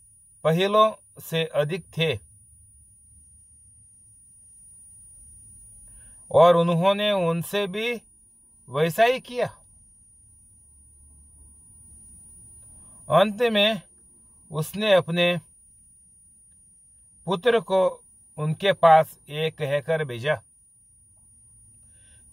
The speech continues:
कि वे मेरे पुत्र का आदर करेंगे। परंतु किसानों ने पुत्र को देखकर आपस में कहा,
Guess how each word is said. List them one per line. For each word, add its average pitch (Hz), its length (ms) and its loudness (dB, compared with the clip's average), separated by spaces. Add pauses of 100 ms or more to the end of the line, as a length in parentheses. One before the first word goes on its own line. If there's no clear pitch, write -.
कि 175 180 0
वे 202 300 2 (420)
मेरे 165 280 0
पुत्र 165 360 -4
का 175 180 4
आदर 170 560 2 (280)
करेंगे। 139 460 -6 (2000)
परंतु 226 680 4
किसानों 175 880 -4
ने 143 240 -10
पुत्र 139 400 -10
को 180 280 0 (1000)
देखकर 170 560 2
आपस 165 600 0
में 160 280 -6
कहा, 143 420 -2